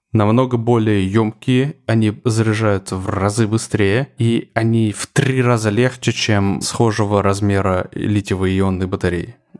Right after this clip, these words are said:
То есть, э, решает целую кучу проблем. А ещё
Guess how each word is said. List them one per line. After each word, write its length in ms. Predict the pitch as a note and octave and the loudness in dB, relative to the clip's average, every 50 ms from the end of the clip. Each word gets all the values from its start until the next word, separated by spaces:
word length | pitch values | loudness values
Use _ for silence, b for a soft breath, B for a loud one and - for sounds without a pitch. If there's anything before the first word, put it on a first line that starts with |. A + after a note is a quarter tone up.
| _ - | _ -8
То 100 | - G2 | -4 -4
есть, 300 | G2 - - - - - | -4 -4 -8 -14 -10 -6
э, 140 | - G2 G2+ | -2 -2 -2
решает 440 | G#2+ A2 - - C3 C3+ A#2+ - - | -2 -2 -2 0 0 0 0 -2 -6
целую 260 | - G2 F#2 F#2 F#2 | -8 -6 -6 -6 -8
кучу 420 | _ _ - - C#3 A#2+ - A2 - | _ _ -6 -4 -4 -2 -2 -4 -6
проблем. 420 | - - F2 F2 F2 - - - - | -4 -4 -6 -6 -6 -12 -10 -6 -4
А 80 | G#2 G2+ | -2 -2
ещё 460 | G2 - - C3 A#2+ G#2+ G2 - | -2 0 0 0 2 2 0 -2